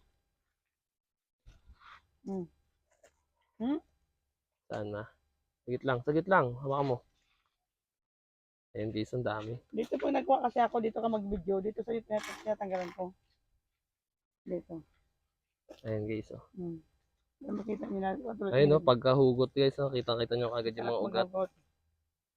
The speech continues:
Speaker 1: Ano ko lang, ano.
Speaker 2: Yung mga wala pang ugat, isama nyo siya sa iba na wala ding ugat. Ayan. Ayan yung mga wala pa.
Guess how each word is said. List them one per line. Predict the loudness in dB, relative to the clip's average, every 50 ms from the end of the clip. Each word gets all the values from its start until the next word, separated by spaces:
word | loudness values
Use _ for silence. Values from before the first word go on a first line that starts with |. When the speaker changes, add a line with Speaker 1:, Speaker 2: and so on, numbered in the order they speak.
| _ _ _ _ _
Speaker 1:
Ano | -12 -10 -8
ko | -8 -6
lang, | -6 -6 -8 -6
ano. | -8 -8 -8 -8 0
Speaker 2:
Yung | 4 6 8 8 8
mga | 8 10
wala | 10 10 10 10 8
pang | 8 6 6 6
ugat, | 6 6 6 6 4 2 _ _
isama | 0 4 6 6 6 4 4 4 4 4 4
nyo | 2 2
siya | 0 -2 -2
sa | 0 2 2
iba | 2 2 2 2
na | 2 2 2 2
wala | 2 2 2 0 0
ding | -2 -4 -4
ugat. | -6 -6 -8 -10 -12 -14 _ _ _ _ _ _ _ _ _ _ _ _ _ _ _ _ _ _ _ _ _ _ _ _ _
Ayan. | -16 -16 -14 -14 -14 -14 -16 -16 -18 _ _ _ _ _ _ _ _ _ _ _ _ _ _ _ _ _ _ _ _ _ _ _ _ _ _ _ _ -8
Ayan | -6 -6 -6
yung | -6 -6
mga | -4 -2 0
wala | 2 2 2 2 2 0
pa. | 0 0 -2 -2